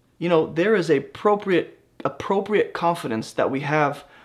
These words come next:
through Christ toward God. Such is the confidence that we have the Spirit who has written on our own hearts. Is there a place for confidence? Yes.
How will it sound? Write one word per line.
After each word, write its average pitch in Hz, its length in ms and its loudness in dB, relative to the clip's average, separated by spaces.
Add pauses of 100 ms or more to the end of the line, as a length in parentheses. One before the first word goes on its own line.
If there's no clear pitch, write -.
through 143 200 -4
Christ 139 420 -2
toward 131 200 0
God. 113 280 4
Such - 500 -2
is 139 140 -8
the 127 80 -10
confidence - 640 -4 (540)
that - 100 2
we 196 80 4
have 175 80 -2
the 170 60 -2
Spirit - 760 -2 (580)
who 175 120 0
has 147 180 6
written 147 460 -2
on 170 180 2
our 156 120 2
own 156 160 2
hearts. - 680 -8 (3250)
Is 165 200 2
there 208 120 4
a 185 60 0
place 185 260 -4
for 170 140 -2
confidence? 180 580 -2
Yes. - 460 -2